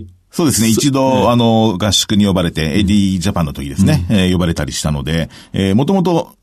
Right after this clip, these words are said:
Speaker 1: 潜在能力はあって、順調にも伸びてたんですけど、余計にこう、大学三年、四年、
Speaker 2: うん。
Speaker 1: えー、そして今年になってもうぐっと伸びてますね。
Speaker 2: 大学四年のシーズン、こう、なんか、あ、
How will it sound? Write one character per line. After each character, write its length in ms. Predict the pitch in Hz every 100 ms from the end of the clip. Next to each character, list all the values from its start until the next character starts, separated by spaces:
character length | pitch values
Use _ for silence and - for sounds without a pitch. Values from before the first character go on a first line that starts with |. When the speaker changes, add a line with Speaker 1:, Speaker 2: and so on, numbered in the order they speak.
| -
Speaker 1:
潜 180 | 131 120
在 120 | 117
能 100 | 113
力 220 | 95 82
は 180 | 80 -
あ 40 |
っ 60 | 107
て、 360 | - 82 - - - -
順 160 | 90 110
調 120 | 110
に 80 | 107
も 60 |
伸 120 | 90
び 80 | 127
て 100 | 123
た 100 | 101
ん 40 | 85
で 100 | 78
す 60 |
け 80 | 87
ど、 280 | 95 90 - -
余 160 | 110
計 180 | - 123
に 100 | 120
こ 260 | 110 110 95
う、 40 |
大 140 | 107 104
学 160 | 90
三 280 | - 95 98
年、 180 | 98 95
四 140 | 90
年、 200 | 87 82 87 85 -
Speaker 2:
う 40 | -
ん。 40 |
Speaker 1:
え 100 | 87
ー、 40 |
そ 80 | 82
し 80 | 90
て 80 | -
今 100 | -
年 200 | 104 -
に 60 | 87
な 80 |
っ 20 | 71
て 120 | 71
も 160 | 69
う 20 | 69
ぐ 260 | 71 113
っ 60 | 220
と 100 | 98
伸 120 | 85
び 40 |
て 80 | 76
ま 80 | 71
す 100 | -
ね。 160 | 64 - - -
Speaker 2:
大 220 | 120 160
学 200 | 175 156
四 160 | 143
年 220 | 151 202 208
の 80 |
シ 220 | 202 - 185
ー 20 |
ズ 120 | 127
ン、 60 | 107
こ 200 | 107 110
う、 20 |
な 80 | 131
ん 40 |
か、 220 | 104 92 - _ _
あ、 120 | -